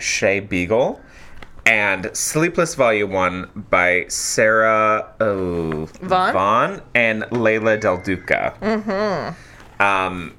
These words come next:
Speaker 1: and I picked graphic novels, which is <laughs> why our intro reading bit was not great. I didn't think this through at all. I was like,
Speaker 2: <laughs>
Speaker 1: "Oh, this will be fun to read." And then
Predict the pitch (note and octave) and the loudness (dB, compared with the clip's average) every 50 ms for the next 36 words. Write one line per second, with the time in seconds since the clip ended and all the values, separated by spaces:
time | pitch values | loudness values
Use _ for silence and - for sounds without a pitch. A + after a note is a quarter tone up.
0 | - - A#2+ B2 B2+ B2+ - D#3 - F3 E3 D#3+ - E3+ C#3+ D#3+ E3+ E3+ D3+ A2+ | -4 -2 0 0 0 0 -2 -2 2 2 2 4 2 -2 -2 0 2 2 2 2
1 | G2+ F#2+ F#2 G2+ - - C#3 A#2+ D3 D#3+ D#3 - - - - D#3 D#3 E3 E3 - | 2 0 0 -2 -2 -4 -4 -2 -2 -2 -2 -2 -2 -2 -2 -2 -2 -2 -2 -2
2 | - E3+ C#3+ C#3+ C#3+ - - - - D3+ - - - - D3+ C#3+ C#3 C#3 C#3+ D3+ | -2 -2 -2 -2 -4 -4 -4 -4 -4 -4 -4 -2 2 2 2 2 2 0 0 0
3 | C3 B2+ A2 A2 - - G#2 G2 - - - - - A#2+ - - - - - - | 0 -2 -2 -4 -2 0 0 0 0 -2 -6 -4 -4 -2 -2 -4 -8 -10 -12 -16
4 | - - - - - - - - - - - - C3 C#3+ D3 D3+ D3+ - B2 A#2+ | -20 -20 -20 -20 -20 -20 -20 -20 -20 -20 -16 -6 -2 0 2 2 2 0 0 2
5 | C3+ C3 A#2+ G#2+ - - - A3 - - G3 F#3 G#3 A3+ A3 B3 A3 F#3+ G#3+ G3+ | 4 4 4 2 0 -2 -2 0 4 6 6 6 6 4 4 2 2 2 2 2
6 | G3+ - - F3+ E3 C#3+ C3 A#2+ A2 F#2 F2 E2 - - G#3 - - - - - | 2 2 2 2 4 4 4 2 2 2 0 0 0 -2 -2 -2 -2 0 2 2
7 | B3 E3+ F#3 B3+ B3 A3+ A3 D4 D#4+ D#4+ D#4+ D#4 D#4 B3 B3+ A#3 - F3+ E3+ C#3+ | 2 4 4 2 2 4 4 4 2 2 0 -4 -2 -2 -2 0 2 2 2 2
8 | D3 B2 C3+ C3 C3+ D3 D3+ - - - F3 - - D3+ D3+ E3+ F3 D#3+ E3 | 0 0 2 2 2 0 -2 -6 -10 -10 -6 0 2 2 4 2 2 -2 -6